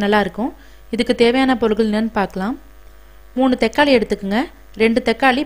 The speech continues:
பச்சையா அரைக்கிறதுக்கு, ஒரு தக்காளி வதக்கி விடுறதுக்கு. ஒரு பெரிய வெங்காயம் எடுத்து ஸ்லைஸா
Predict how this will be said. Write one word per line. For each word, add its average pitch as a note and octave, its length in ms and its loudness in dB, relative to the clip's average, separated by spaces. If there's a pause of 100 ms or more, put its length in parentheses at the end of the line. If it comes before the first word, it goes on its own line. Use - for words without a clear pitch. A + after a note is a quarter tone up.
பச்சையா A#3+ 380 0
அரைக்கிறதுக்கு, A3+ 520 -2 (460)
ஒரு A3 180 0
தக்காளி A#3 400 0
வதக்கி A3 300 -2
விடுறதுக்கு. F#3+ 480 -6 (800)
ஒரு A3+ 200 4
பெரிய C#4 260 4
வெங்காயம் A3+ 240 2
எடுத்து A3+ 220 0 (140)
ஸ்லைஸா A3+ 380 0